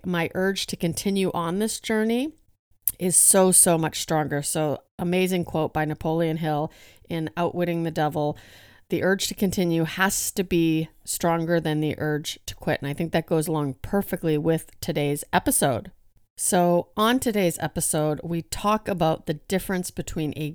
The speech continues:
growth and a fixed mindset. We also talk about how we can have primarily a growth mindset, but still have those fixed ideas that just linger and keep holding us back.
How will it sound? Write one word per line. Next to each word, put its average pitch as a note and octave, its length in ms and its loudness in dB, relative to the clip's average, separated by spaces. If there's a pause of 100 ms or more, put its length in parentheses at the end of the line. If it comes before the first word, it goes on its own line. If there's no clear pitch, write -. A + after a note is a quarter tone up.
growth F3 540 -2
and D3+ 160 -6
a D3 120 -6
fixed - 420 -10
mindset. F3 500 -2
We E3 120 -4
also E3+ 260 -2
talk - 300 -4
about D#3 300 -2
how D3+ 340 -2 (480)
we G3 160 2
can F3+ 220 -2
have E3 580 0
primarily D#3+ 600 0
a D#3 40 0
growth D#3 320 -2
mindset, D#3+ 440 -2
but - 140 -4
still F3 280 -2
have E3 220 -2
those D3+ 280 -2
fixed - 480 -4
ideas D#3+ 520 -2
that D3 180 -2
just - 280 -6
linger D#3+ 420 -2
and D#3 280 -4
keep - 260 -8
holding D#3+ 320 -4
us C#3+ 160 -6
back. F#3+ 460 0